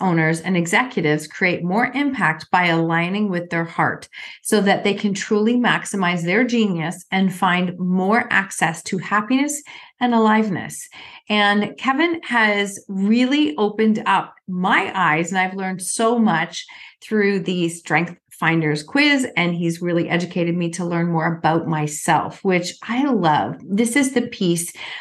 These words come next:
about entrepreneurship that I think is so powerful. It's connecting with other podcasters, other entrepreneurs, and continuing to learn more and more about ourselves.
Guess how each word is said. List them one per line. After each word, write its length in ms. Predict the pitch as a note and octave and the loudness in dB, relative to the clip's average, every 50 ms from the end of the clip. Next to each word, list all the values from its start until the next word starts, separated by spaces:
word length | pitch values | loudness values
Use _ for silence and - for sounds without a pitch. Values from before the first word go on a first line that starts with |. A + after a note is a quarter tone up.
| - - - | -14 -4 -2
about 340 | G#3 F#3+ F3+ F#3+ F#3+ F3+ - | 0 2 2 2 2 2 2
entrepreneurship 840 | - F3+ F#3 F3+ - - F#3 F3 E3 E3 - - D#3 - - - | 2 0 0 0 0 0 2 2 2 2 0 0 -2 -4 -2 -2
that 100 | F#3 D#3+ | 0 2
I 80 | E3 E3 | 2 2
think 380 | E3+ F3+ E3+ E3 E3 E3 E3 - | 0 0 0 0 0 -2 -2 -4
is 260 | F3 F3 E3+ F3 - | -4 -4 -4 -4 -2
so 200 | - G3 F#3+ F#3+ | 0 0 0 0
powerful. 520 | G3 - F#3 E3+ E3 E3 E3 - D#3+ C#3+ - | 2 2 2 2 2 2 0 0 0 0 0
It's 180 | - F3+ F#3 | -2 -6 -6
connecting 580 | - - - G3 F3+ E3 E3 - - F#3+ F3+ F3+ | -6 -4 -2 0 0 0 0 -2 -2 0 2 2
with 260 | E3+ D#3 D#3 D#3+ - _ - | 2 2 0 0 -6 _ 0
other 280 | F#3 F3 F3+ G3 G#3+ A3 | 0 2 4 2 2 0
podcasters, 800 | A3 - G3 F3+ F3+ F3+ - F3+ F3 F3 - - F3+ F3+ F3+ - - | 2 2 0 0 0 0 -2 -2 -2 -2 -2 -4 -2 -2 -4 -2 0
other 260 | - F3+ G3+ A3+ A3+ | 2 2 4 4 4
entrepreneurs, 600 | G3 F3+ F3+ - - F3 E3+ E3 E3 E3+ E3+ F3 - - - - - - - | 4 4 2 -2 -4 -4 -2 0 0 0 -2 -4 -10 -16 -18 -18 -16 -6 -2
and 160 | A3 A3 G#3+ | 0 2 2
continuing 500 | A3 G#3+ A3 - A#3+ B3 B3+ C4 C4 C4 | 2 2 2 2 2 4 4 4 4 4
to 140 | B3+ B3+ A#3+ | 2 2 2
learn 420 | A3 F#3 F#3 F#3 F3+ F#3 F#3+ F#3 | 0 0 0 0 0 0 0 0
more 220 | F3 E3 E3+ E3+ - | 0 0 0 0 0
and 260 | - E3+ E3+ E3 D#3+ | 0 0 0 0 2
more 400 | D#3+ D#3+ E3 D#3+ - D#3 D#3 D#3+ - | 2 2 2 0 0 -4 -6 -6 -6
about 320 | F#3 F3+ E3+ D#3+ D#3 D3+ D3+ | -6 -4 -2 0 0 0 -2
ourselves. 640 | D3+ D#3+ D3+ - - C#3+ C#3 - - - - - | -2 -4 -4 -4 -4 -4 -4 -4 -6 -8 -14 -18